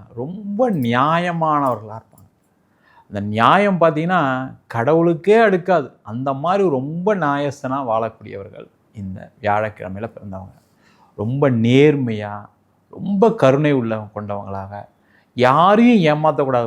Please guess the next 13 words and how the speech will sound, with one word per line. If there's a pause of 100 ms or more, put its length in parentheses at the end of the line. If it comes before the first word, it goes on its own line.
வாழ்க்கையில, (300)
நம்மளை
யாரும்
ஏமாத்துனாங்கன்னு
சொல்லக்கூடாது
அப்படின்னு
ரொம்ப
நேர்மையா (520)
ஒரு
கட்டுக்கோப்பான, (260)
கட்டுக்கோப்பான
வாழ்க்கையை
வாழக்கூடியவர்கள்